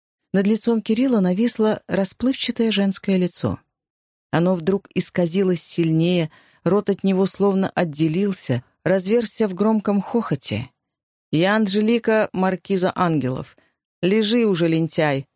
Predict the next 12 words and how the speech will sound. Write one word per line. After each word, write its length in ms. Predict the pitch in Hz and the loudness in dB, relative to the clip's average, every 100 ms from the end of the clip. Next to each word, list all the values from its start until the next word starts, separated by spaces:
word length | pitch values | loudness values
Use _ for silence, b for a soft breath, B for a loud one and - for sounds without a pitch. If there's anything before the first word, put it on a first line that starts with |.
| _ | _
сама 360 | - 220 220 190 | -4 0 2 0
все 220 | - 180 | 0 -2
сделаю. 600 | 147 131 156 147 139 143 - - | -2 0 0 2 0 0 -4 -2
Друзья 440 | 190 254 233 254 | 2 2 2 0
у 60 | 226 | 0
тебя 300 | 214 208 185 | -2 -2 0
будут 280 | 190 185 | -2 -2
поактивнее. 800 | - 165 - - 123 107 101 131 - b b b | 0 -2 -2 -6 -4 -2 -2 -4 -6 b b b
Мне 200 | 190 202 | 0 0
часто 460 | - 220 196 - 196 | 0 0 0 -4 -2
тормознутые 800 | 202 196 196 185 226 190 156 - | 0 0 0 2 0 0 -2 -4
попадаются. 840 | - 151 135 135 131 - 165 | -2 -2 0 -2 -2 -4 -6